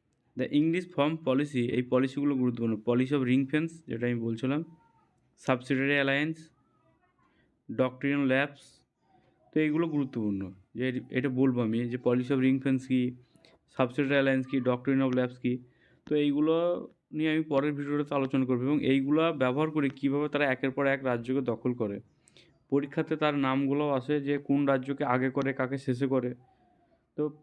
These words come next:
এই সাবসিডিয়ারি অ্যালায়েন্স আমি ডিটেল পড়াবো পরের ভিডিওটাতে।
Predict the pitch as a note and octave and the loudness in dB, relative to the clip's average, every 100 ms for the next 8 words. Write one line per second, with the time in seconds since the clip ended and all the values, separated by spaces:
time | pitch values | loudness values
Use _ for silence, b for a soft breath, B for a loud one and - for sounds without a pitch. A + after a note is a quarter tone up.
0 | - - C3+ C3+ C3 B2 D3 C#3+ C#3+ C#3 | -20 -4 -2 0 0 0 0 2 2 2
1 | D3+ D#3+ - B2+ B2 B2+ C#3+ C#3 C#3 C#3 | 0 -4 -6 -2 0 2 0 0 0 -2
2 | C#3+ F3+ F#3 _ _ _ _ _ A#2+ B2+ | -2 -6 -8 _ _ _ _ _ -4 -2
3 | C3 C3 B2+ C#3 C3+ | -2 -2 -2 -2 -2